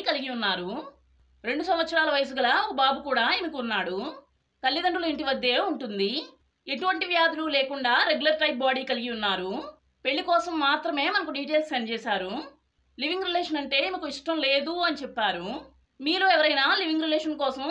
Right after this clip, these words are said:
అమ్మాయి కావాలి అంటే మాకు చెప్పండి. మా దగ్గర చాలా మంది అమ్మాయిలు లివింగ్ రిలేషన్ కోసం ఉన్నారు.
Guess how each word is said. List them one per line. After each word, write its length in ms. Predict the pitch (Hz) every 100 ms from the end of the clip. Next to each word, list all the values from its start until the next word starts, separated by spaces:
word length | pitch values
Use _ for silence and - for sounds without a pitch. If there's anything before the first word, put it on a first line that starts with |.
| 370
అమ్మాయి 240 | 294 294 302
కావాలి 380 | 269 269 285 294 294
అంటే 220 | 240 214 226 466
మాకు 160 | 415 -
చెప్పండి. 420 | 262 220 196 185 226 392 - _ -
మా 100 | 262 339
దగ్గర 220 | 349 262 262 330 330
చాలా 220 | 294 320
మంది 160 | 320 294
అమ్మాయిలు 340 | 277 269 247 254 339
లివింగ్ 240 | 302 302
రిలేషన్ 300 | 294 277 277 247
కోసం 260 | 247 240 285 349
ఉన్నారు. 380 | 240 185 175